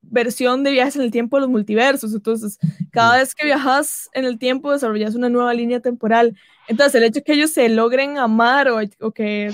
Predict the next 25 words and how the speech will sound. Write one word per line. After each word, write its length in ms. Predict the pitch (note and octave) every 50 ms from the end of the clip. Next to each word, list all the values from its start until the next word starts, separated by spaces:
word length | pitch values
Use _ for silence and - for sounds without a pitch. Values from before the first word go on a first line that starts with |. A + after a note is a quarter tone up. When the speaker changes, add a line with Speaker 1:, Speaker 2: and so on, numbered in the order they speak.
| - -
Speaker 1:
tengan 240 | - A#3 A#3+ B3+ D4+
sentimientos 600 | - D4 D#4 D#4 D4 B3+ C#4 C#4+ D4 C4+ B3+ G#3+
a 60 | A3
través 240 | G#3 - G#3 G3+ G3+
de 80 | G#3 A3
todos 260 | - - D4 D4 D4+
los 100 | D#4+ D#4+
multiversos 640 | D4+ D#4 D#4 C#4+ - - A#3+ A3 A3+ B3+ D4 C4+ B3
y 40 | G#3+
todas 140 | - A#3
las 140 | B3 C#4 C4+
permutaciones 760 | - - E4+ D#4+ D4 C#4 A#3+ - G3+ G3+ G#3+ A3+ B3 D4 D#4
posibles, 680 | - D4 C#4+ - D#4 D#4+ E4 D#4 C#4+ A#3 G#3+ G#3 - - _ _ _ _ _ _ _ _ _ _
eh, 300 | A#3 A3 A3 G#3+ G#3+ G#3+
mientras 340 | A3 A3+ A3+ A3 A3+ A3+ B3
él 100 | A#3+ A3+
intenta 340 | A#3 C4 B3+ D4+ D4+ C#4+ D#4+
salvarla, 680 | F4 - D4 G#3+ G3+ G#3+ A3 B3+ C#4+ D#4 E4 F4 E4+ G4 G4+ - _ _ _ _ _ _ _ _ _ _ _
a 80 | A#3
mí 60 | B3 B3+
me 80 | C#4 C#4+
parece 300 | E4 E4 G#4 F4 - F#4+
demasiado 500 | E4+ C#4+ F#4 - - F4 D#4 D#4+ E4 D#4+
lindo. 320 | D#4 E4+ F4 F4 E4+ -
<laughs> 360 | - - D#4 D#4+ F#4 - -